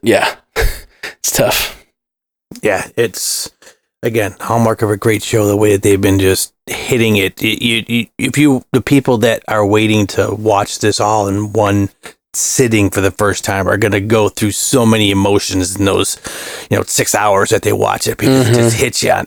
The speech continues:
Speaker 2: ev-, I mean, this was definitely the, you know, the emotional turn. And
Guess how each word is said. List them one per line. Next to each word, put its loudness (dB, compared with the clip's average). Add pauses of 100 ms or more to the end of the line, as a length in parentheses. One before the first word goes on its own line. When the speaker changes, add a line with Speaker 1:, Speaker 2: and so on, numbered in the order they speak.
(140)
Speaker 2:
ev-, 0
I 0
mean, 0
this 0
was 2
definitely 0
the, -4 (480)
you -2
know, 2
the 0
emotional 2
turn. 0 (540)
And -4